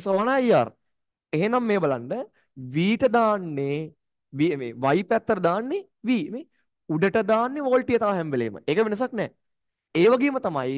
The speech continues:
මෙන්න මේ X පැත්තට දාන්නේ හැම වෙලේම මොකක්ද? X පැත්තට දාන්නේ ධාරාව. ඒක වෙනසකුත් නැහැ. මෙහෙට ධාරාව. දැන් ඒක අඳුරගන්නේ, ඒක අඳුරගන්නේ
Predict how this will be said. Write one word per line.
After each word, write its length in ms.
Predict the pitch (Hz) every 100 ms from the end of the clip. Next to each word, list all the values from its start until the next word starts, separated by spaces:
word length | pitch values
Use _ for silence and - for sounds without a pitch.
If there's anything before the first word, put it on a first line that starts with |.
| 143 _ _ _ _ _ 143 160
මෙන්න 180 | 190 220
මේ 100 | 233 220 - 165
X 180 | - -
පැත්තට 360 | 262 262 269 233 196
දාන්නේ 280 | 190 180 170
හැම 140 | 170
වෙලේම 200 | 175 175 165
මොකක්ද? 280 | 170 175 208 415 _ _ _ _ _ _ 160
X 140 | 147 -
පැත්තට 320 | 226 - 202 160
දාන්නේ 280 | 156 196 202
ධාරාව. 420 | 175 175 190 240 180 - 151
ඒක 100 | 165 202
වෙනසකුත් 340 | 180 214 247 196
නැහැ. 140 | 117 143
මෙහෙට 200 | 175 208
ධාරාව. 400 | 180 165 135 127 240 - _ -
දැන් 120 | 160
ඒක 80 | 196 147
අඳුරගන්නේ, 720 | 139 220 262 226 165 147 254 - _ _ _
ඒක 100 | 160 180
අඳුරගන්නේ 600 | 147 196 240 233 180 147